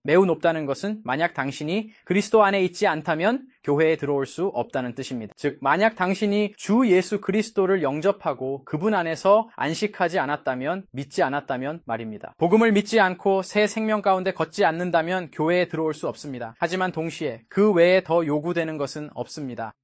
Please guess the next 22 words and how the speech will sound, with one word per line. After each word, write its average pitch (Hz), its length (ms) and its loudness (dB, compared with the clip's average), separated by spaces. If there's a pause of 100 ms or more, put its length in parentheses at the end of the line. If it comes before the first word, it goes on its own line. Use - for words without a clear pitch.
(140)
복음을 139 260 4
믿으십시오. 120 460 -4 (600)
우리가 147 240 2
새 208 180 2
생명 208 380 0
가운데 165 320 0
걷기 151 400 -4
위해 143 240 0
그리스도를 156 580 -2
영접하고 147 640 0
그분 135 280 -6
안에서 117 460 -4
안식하십시오. 113 840 -6
즉, - 220 -10
입회비가 165 720 0
없습니다. 120 560 -6
다른 196 280 4
클럽들처럼 214 680 2
지속적으로 208 640 2
내야 160 260 4
하는 160 260 -4
회비도 175 440 0